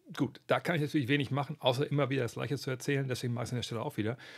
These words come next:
Manscaped dot com ist für mich die eine Anlaufstelle für alles, was bei mir so körperlich mit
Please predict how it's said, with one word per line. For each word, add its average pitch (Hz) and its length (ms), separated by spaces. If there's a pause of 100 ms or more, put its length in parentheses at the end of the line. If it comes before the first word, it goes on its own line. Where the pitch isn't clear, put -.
(480)
Manscaped 143 560
dot 120 140
com 117 300
ist 156 160
für - 80
mich 143 200
die - 140
eine 135 200
Anlaufstelle 127 560 (480)
für 127 340
alles, 139 540
was 123 260
bei 113 100
mir 120 160
so 117 120
körperlich 117 540
mit 113 160